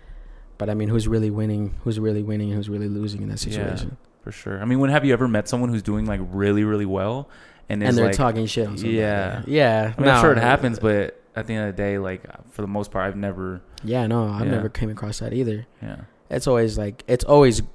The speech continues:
Speaker 1: good energy, and it's always positive words from somebody who's doing super well, and they see you taking that step.
Speaker 2: Mm-hmm.
Speaker 1: It's never negative.
Speaker 2: Yeah.
Speaker 1: It's always just somebody who's not doing shit. But, I
Speaker 2: Yeah.
Speaker 1: mean,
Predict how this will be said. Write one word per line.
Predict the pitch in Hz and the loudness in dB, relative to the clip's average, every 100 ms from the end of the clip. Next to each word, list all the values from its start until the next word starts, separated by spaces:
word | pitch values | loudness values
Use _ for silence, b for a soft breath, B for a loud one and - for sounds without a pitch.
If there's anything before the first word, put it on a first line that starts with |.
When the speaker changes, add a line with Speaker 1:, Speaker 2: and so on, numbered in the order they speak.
| _ 147 | _ -2
Speaker 1:
good | 139 135 139 | 4 6 6
energy, | 113 104 101 104 | 4 0 -4 -4
and | 104 104 | -4 -2
it's | 101 | 0
always | 110 107 101 | 2 2 2
positive | - 120 120 117 110 104 | 0 4 6 6 2 2
words | 110 117 110 101 | 4 6 4 2
from | - 101 | -6 -6
somebody | - 107 98 92 | -6 -8 -8 -8
who's | 104 110 | -10 -10
doing | 110 104 98 104 | -10 -10 -10 -8
super | - - 143 120 | -8 -2 0 0
well, | 113 117 110 | 2 2 2
and | 104 107 | 0 -2
they | 110 | -2
see | - 110 | -2 -2
you | 107 113 | -2 -2
taking | - - 98 | -2 -6 -10
that | 67 | -12
step. | - 110 95 - | -8 -8 -8 -10
Speaker 2:
Mm-hmm. | 107 107 98 b b b b - | -12 -12 -14 b b b b -8
Speaker 1:
It's | 101 98 - | -6 -4 -2
never | 107 104 104 | 0 0 0
negative. | 104 101 87 76 - - - | -2 -2 -4 -8 -14 -20 -18
Speaker 2:
Yeah. | - - - _ - | -14 -14 -16 _ -14
Speaker 1:
It's | - - | -6 -4
always | - - | -6 -8
just | - - | -8 -6
somebody | - - 80 82 | -6 -6 -10 -10
who's | - - | -12 -12
not | - - - | -14 -14 -14
doing | - - | -14 -14
shit. | - - 50 - | -14 -16 -14 -8
But, | 101 | -4
I | |
Speaker 2:
Yeah. | 110 | -4
Speaker 1:
mean, | 90 85 95 | -4 -6 -6